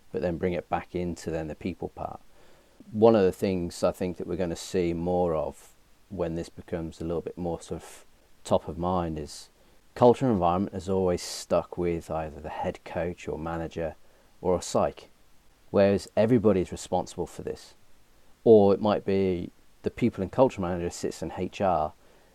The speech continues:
and H R's actually sitting in a different building to what the actual performance environment is in a sporting organisation. And so actually everybody's responsible for the environment they sit in.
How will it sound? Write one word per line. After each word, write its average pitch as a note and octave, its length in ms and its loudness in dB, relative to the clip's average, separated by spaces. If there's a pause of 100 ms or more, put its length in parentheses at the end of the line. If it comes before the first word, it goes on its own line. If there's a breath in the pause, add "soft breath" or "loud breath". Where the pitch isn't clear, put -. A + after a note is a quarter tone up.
(180 soft breath)
and F2+ 180 -6
H A2 260 0
R's F2+ 460 0 (200)
actually F2+ 280 -6
sitting - 300 -6
in E2 60 -4
a E2+ 80 -4
different - 400 -8
building F2+ 520 2
to - 160 -10
what E2+ 200 -4
the E2+ 120 -8
actual D#2+ 460 -8 (240)
performance G2+ 460 -4
environment D#2 440 -10
is D#2+ 100 -14
in D#2 120 -10
a D2+ 40 -14
sporting - 360 -10
organisation. D2 640 -12 (760 soft breath)
And F2 160 -6
so F#2 360 2 (500 soft breath)
actually F#2+ 640 0 (200)
everybody's G#2 520 2
responsible E2+ 640 -8
for - 180 -8
the D#2+ 200 -6
environment D#2+ 440 -6
they - 100 -8
sit - 280 -12
in. - 140 -12